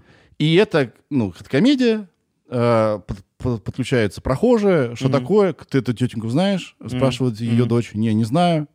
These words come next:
Speaker 1: Э, и, э, значит, эскалация,
Speaker 2: Да.
Speaker 1: охранники, люди и так далее, и так далее. То есть у неё неприятности.
Speaker 2: Мгм.
Speaker 1: Я бы, ну, типа, я представляю себе, как бы я расстроился, как бы я отчитывал бы, значит,
Speaker 2: Double J?
Speaker 1: ребёнка.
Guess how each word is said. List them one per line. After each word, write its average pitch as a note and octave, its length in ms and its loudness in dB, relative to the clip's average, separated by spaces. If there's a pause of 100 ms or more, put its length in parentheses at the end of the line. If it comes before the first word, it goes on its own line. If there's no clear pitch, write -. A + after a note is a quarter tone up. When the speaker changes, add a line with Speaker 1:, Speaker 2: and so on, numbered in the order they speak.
(600)
Speaker 1:
Э, A2 580 0
и, C#3 200 -2
э, C3 320 -2
значит, A#2 280 -6
эскалация, C#3 760 2
Speaker 2:
Да. G2+ 200 -2
Speaker 1:
охранники, F3 560 2
люди E3 480 2 (180)
и - 20 -2
так A#2+ 180 -4
далее, D#3 220 2
и - 20 -4
так B2+ 160 0
далее. E2+ 260 -2
То - 240 -20
есть G#2+ 100 -10
у C#3+ 100 2
неё E3 200 4
неприятности. B2+ 680 0 (260)
Speaker 2:
Мгм. A#2+ 280 -6 (460)
Speaker 1:
Я C3 300 2
бы, F#3 160 2 (260)
ну, B2 140 -2
типа, F2 380 -4
я G#2+ 160 0
представляю G#2+ 480 0
себе, D2+ 220 -10
как D#3 200 -2
бы C#3+ 80 2
я A2 60 4
расстроился, D#3 420 2
как B2+ 100 -2
бы A2 80 0
я G#2+ 60 4
отчитывал B2 580 -2
бы, F#2 220 -4
значит, G#2 260 -6
Speaker 2:
Double G#2+ 120 2
J? G#2 60 0
Speaker 1:
ребёнка. G2 240 -2